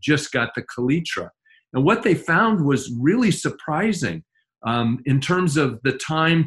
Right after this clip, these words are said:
to alleviate symptoms. It went from eight days to four days, a hospital stay of almost fifteen days down to nine days,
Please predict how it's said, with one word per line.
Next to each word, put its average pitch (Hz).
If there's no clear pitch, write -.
to 135
alleviate 139
symptoms. 175
It 131
went 143
from 120
eight 151
days 147
to 139
four 160
days, 101
a 123
hospital 151
stay 147
of 131
almost 139
fifteen 151
days 113
down 131
to 117
nine 139
days, 92